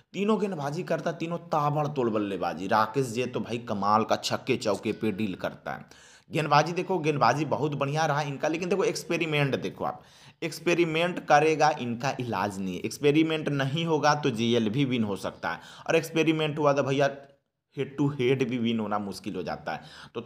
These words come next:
थोड़ा सा सेफ खेलना है, कम इन्वेस्ट में अधिक प्रॉफिट की ओर देखना है। एमएक्स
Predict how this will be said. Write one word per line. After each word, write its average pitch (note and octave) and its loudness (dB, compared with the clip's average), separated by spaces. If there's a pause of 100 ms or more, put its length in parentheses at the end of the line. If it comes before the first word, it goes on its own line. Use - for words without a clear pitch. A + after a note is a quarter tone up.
थोड़ा F3+ 8
सा F#3 0
सेफ F3+ -2
खेलना E3 -2
है, E3 -4
कम C#3+ 2
इन्वेस्ट C#3+ -2
में B2+ 0
अधिक A#2 0
प्रॉफिट A2+ -2
की A#2+ -6
ओर C#3+ 4
देखना C3+ 0
है। G#1+ -8 (720)
एमएक्स F3+ -2